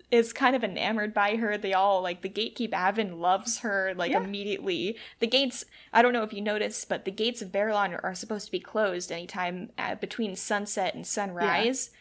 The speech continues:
Speaker 2: Yeah.
Speaker 1: at night. They're not supposed to open for anyone at all. But as soon as Avon sees that it's Moiraine, or Alice as he knows her,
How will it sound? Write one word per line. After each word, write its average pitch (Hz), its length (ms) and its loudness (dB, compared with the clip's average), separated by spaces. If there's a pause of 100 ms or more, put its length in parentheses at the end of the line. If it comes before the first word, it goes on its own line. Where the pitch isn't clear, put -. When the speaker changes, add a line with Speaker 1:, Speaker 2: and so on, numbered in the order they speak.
(120)
Speaker 2:
Yeah. 208 60 2
Speaker 1:
at 185 100 -2
night. 196 400 -2
They're 214 140 -6
not 208 180 -4
supposed - 320 -8
to - 100 -4
open 202 260 -4
for 160 200 -8
anyone 170 340 -4
at 156 120 -8
all. 165 500 0
But 185 160 2
as 185 120 -4
soon 247 200 0
as 226 240 0 (440)
Avon 202 360 2
sees 196 340 -2
that 180 140 -4
it's - 160 -6
Moiraine, 214 640 -2
or 180 160 -6
Alice 202 380 2
as - 140 -10
he 233 120 0
knows 185 240 -4
her, 180 320 -2